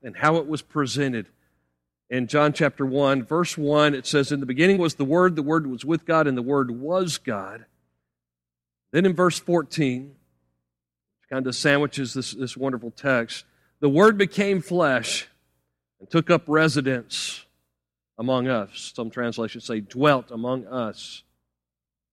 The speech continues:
"We observed his glory, the glory of the one and only Son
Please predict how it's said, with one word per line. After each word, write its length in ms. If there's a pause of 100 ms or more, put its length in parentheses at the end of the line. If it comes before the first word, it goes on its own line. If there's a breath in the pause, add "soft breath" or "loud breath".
(560)
"We 160
observed 420
his 160
glory, 320
the 100
glory 440
of 240
the 120
one 540 (140)
and 200
only 340
Son 580